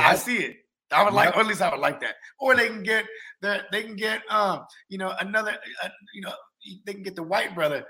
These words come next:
Speaker 1: 'cause, you know, Italians, they got melanin, you know, feel, you feel me? Especially them, the ones that, you know what I'm saying, the Sicilian, uh, uh, uh, uh, uh, ancestry, you feel me?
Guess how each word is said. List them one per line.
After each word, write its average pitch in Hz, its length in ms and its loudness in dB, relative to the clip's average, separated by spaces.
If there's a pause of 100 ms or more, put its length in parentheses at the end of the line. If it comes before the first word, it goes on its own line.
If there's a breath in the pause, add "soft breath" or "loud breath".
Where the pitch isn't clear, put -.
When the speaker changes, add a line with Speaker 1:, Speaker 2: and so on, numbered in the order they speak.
(240 loud breath)
Speaker 1:
'cause, 180 100 -6
you 180 60 -6
know, 175 120 -2
Italians, 165 640 0 (220 loud breath)
they 190 140 -2
got 170 200 4
melanin, 165 460 0
you 156 60 -6
know, 165 120 -6
feel, 175 200 -10
you 151 140 -6
feel 180 180 -8
me? 190 180 -8 (140)
Especially 185 400 -6
them, 160 100 -8 (220)
the 175 100 -8
ones 180 220 -4
that, 156 220 2
you 170 60 -10
know 165 60 -6
what 151 60 -10
I'm 156 40 -10
saying, 170 280 -10
the - 160 -10
Sicilian, 156 680 -6 (580 loud breath)
uh, 156 40 6
uh, 151 500 4
uh, 147 140 0 (120)
uh, 135 140 -2 (200)
uh, - 20 -2 (140)
ancestry, 147 500 -4
you 139 160 -12 (100)
feel 185 120 -6
me? 185 140 -6